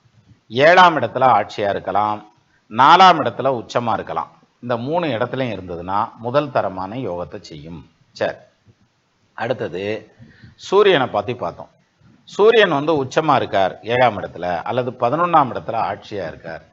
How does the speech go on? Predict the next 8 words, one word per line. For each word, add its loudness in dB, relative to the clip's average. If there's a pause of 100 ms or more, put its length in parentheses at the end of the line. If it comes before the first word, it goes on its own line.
(1400)
இந்த -2
இடத்துல 4
ஒரு -4
டவுட் -2
வரும், -12 (880)
ஏழுல -2
உச்சமானதுல -2
வராது, -4